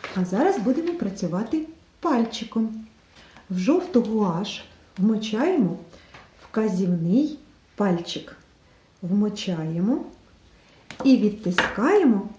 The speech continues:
крапочки по лівій стороні і по правій стороні наших гілочок. Найближче до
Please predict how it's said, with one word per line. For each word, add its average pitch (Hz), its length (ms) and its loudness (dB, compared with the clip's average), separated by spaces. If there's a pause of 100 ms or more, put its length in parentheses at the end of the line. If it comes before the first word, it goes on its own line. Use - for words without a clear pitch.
(160)
крапочки 190 760 0 (440)
по 233 300 2 (120)
лівій 180 460 2
стороні 226 600 0 (140)
і 226 100 2
по 208 160 -4
правій 202 520 2
стороні 190 540 0 (340)
наших 226 460 0 (220)
гілочок. 202 800 -2 (1120)
Найближче 185 1120 0 (580)
до 208 420 0